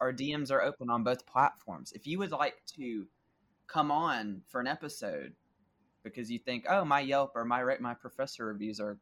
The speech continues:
kind of funny," or, "I'm a little scared to open 'em,"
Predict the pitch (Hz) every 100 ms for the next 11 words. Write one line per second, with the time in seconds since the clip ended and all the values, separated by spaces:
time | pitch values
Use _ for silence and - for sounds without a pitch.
0 | _ - 123 127 - 143 120 101 85 127
1 | 156 156 143 139 - 135 123 123 139 131
2 | 107 101